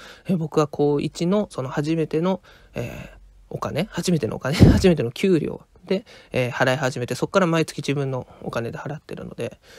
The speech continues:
そう考えるとそうですね、高一ですね。はい。なんか曖昧だな。そう、中三の冬だったか、高一の冬だったかと思うんですけど、そう考えると高一の冬ですね。はい。で、いわゆるこう、なんて言うんだろうな、そういうアプリっていうものが、まあ、でも一番はパズドラかな。はあ、なんかガチャとかめちゃくちゃ引かせてもらってましたね。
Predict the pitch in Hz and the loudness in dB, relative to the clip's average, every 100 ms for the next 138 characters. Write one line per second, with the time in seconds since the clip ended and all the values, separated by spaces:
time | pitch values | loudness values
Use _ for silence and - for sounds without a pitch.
0 | - - - 185 180 185 185 - - 110 | -20 -20 0 0 2 0 0 -2 -4 -6
1 | - 180 131 131 - 165 - 156 175 - | -2 -2 -2 -4 -4 -12 -10 -10 -10 -10
2 | 135 - 135 - 135 139 156 147 139 123 | -10 -8 -6 -4 0 2 2 0 -2 -6
3 | 117 - 107 - 208 214 - 196 190 180 | -10 -10 -8 -2 -2 -2 -2 0 0 2
4 | 185 185 160 - 123 - 143 143 147 151 | 4 4 2 -2 -4 0 0 0 -2 0
5 | 143 127 - 123 123 120 - - - 185 | 0 -2 -4 -6 -6 -8 -8 -10 -2 -2
6 | 190 180 - - 139 - 147 - - - | 0 -2 -2 -4 -4 -8 -10 -10 -10 -10
7 | 170 - _ - - - - - - - | -10 -10 _ -16 -16 -20 -20 -20 -20 -20
8 | _ _ - 147 180 - - _ _ _ | _ _ -4 4 4 2 -10 _ _ _
9 | _ - _ _ _ _ _ - - - | _ -20 _ _ _ _ _ -20 -18 2
10 | 180 208 156 - 117 123 135 117 - - | 4 6 2 -2 -4 -2 -4 -6 -8 -10
11 | - - 131 117 170 - 127 92 - 117 | -10 -4 -4 -2 -6 -4 -4 -4 -6 -6
12 | 113 120 123 127 127 123 131 - - - | -4 -8 -8 -8 -8 -8 -8 -8 -6 -6
13 | 139 - - 151 151 156 151 147 147 143 | -6 -6 -8 -4 0 2 2 0 -2 -4
14 | - - 120 - 139 - - 135 170 123 | -6 -6 -6 -4 -6 -2 -2 0 -2 -2
15 | - 101 127 175 - 175 - - - - | -8 -8 -6 -6 -4 -8 -6 -8 -10 -2
16 | 151 147 147 - 143 156 - - | 0 2 0 -2 -6 -6 -10 -12